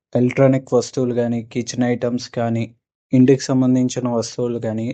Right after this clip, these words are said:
అతి తక్కువ ధరకే ఎక్కువ డిస్కౌంట్లు అయితే మనకి రావడం జరుగుతుంది. నేను డిస్క్రిప్షన్లో కూడా లింక్స్ అయితే ఇచ్చాను.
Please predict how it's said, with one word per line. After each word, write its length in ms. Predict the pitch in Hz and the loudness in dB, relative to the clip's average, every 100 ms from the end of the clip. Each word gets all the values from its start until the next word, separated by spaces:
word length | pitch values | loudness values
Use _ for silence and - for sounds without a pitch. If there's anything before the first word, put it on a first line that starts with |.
| - 127 | -4 -4
అతి 280 | - 151 147 | -2 -2 -2
తక్కువ 460 | 135 120 - 131 127 | -2 -4 0 2 4
ధరకే 460 | 110 110 101 110 117 151 _ _ _ _ | 0 -4 -4 -4 -4 -8 _ _ _ _
ఎక్కువ 340 | 127 - - 143 | -4 0 6 6
డిస్కౌంట్లు 580 | 123 117 - 120 120 117 | 4 -2 -4 -4 -4 -6
అయితే 180 | 113 117 | -6 -8
మనకి 260 | 113 110 110 | -8 -8 -6
రావడం 300 | 107 110 113 | -4 -4 -6
జరుగుతుంది. 540 | 113 113 110 110 113 147 | -6 -6 -6 -4 -2 0
నేను 280 | 147 127 117 | 0 -2 -2
డిస్క్రిప్షన్లో 760 | 113 - - 123 - 123 120 120 | -4 -4 -6 -6 -4 -2 0 0
కూడా 260 | 110 113 113 | 2 0 0
లింక్స్ 340 | 110 113 110 | -2 -4 -4
అయితే 180 | 117 117 | -4 -4
ఇచ్చాను. 380 | 110 - 113 123 | -6 -6 -2 0